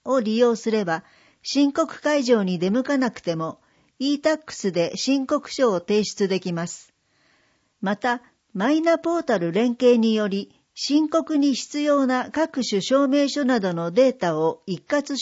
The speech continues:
得すると、確定申告書の該当項目が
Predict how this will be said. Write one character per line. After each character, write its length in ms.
得 260
す 140
る 100
と、 260
確 280
定 220
申 260
告 260
書 160
の 140
該 220
当 220
項 240
目 280
が 240